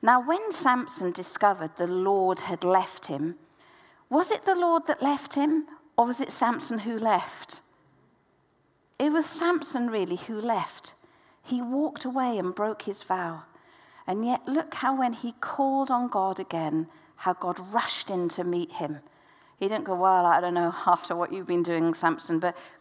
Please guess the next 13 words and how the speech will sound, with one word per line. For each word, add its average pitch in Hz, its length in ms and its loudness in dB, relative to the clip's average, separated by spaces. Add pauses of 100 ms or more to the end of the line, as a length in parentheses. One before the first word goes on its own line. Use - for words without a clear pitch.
(120)
God 285 340 2
rushes 247 500 -2
straight 254 560 -4
in 196 180 0
with 180 160 -4
power. 180 460 -2 (640)
And 220 120 2
what 302 140 8
does 285 160 -4
this 277 220 -8
mean 202 240 -2
for 180 240 0
us? - 340 -2